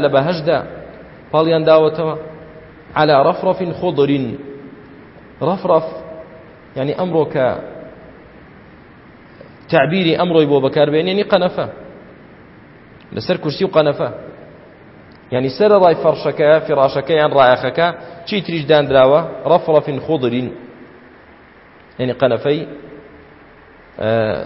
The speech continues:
سەوز و جوان. وعبقري حسان. یعنی چی عبقری؟ عبقري حسان چەند تەفسیرێکی بۆ کراوە. ئەوەی کە ظاهیرە والله أعلم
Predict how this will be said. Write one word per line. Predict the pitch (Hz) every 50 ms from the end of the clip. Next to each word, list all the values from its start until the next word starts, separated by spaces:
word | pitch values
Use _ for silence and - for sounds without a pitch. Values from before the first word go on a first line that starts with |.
| - -
سەوز | 175 175 160 135 131
و | 127
جوان. | 110 117 127 131 139 156 175 180 165 - - - - - - - - - - - - - - - - - - -
وعبقري | 160 165 151 160 151 - - 165 156 160 165 156 151 147 131 -
حسان. | - 127 - - 147 151 156 160 170 170 165 147 131 - - - - - - - - - - - - - -
یعنی | - 92 131
چی | - - 139
عبقری؟ | 113 131 120 - - 120 120 127 139 151 151 - - - - - - - - - - - - - - - - - - - - - - - - - - - - -
عبقري | - 147 143 - - 147 151 170 170 151 -
حسان | - - - 185 175 160
چەند | - - 160 139 131
تەفسیرێکی | 151 147 - - 170 151 147 135 135 139 131
بۆ | 131 120 -
کراوە. | 147 156 160 151 156 160 147 - - - - - - - - - - - - - - - -
ئەوەی | - 170 170 160 170
کە | 156
ظاهیرە | 135 135 143 135 139 160 156 147 139
والله | 131 135 147 147 135 131
أعلم | 123 110 117 139 143 143 131 123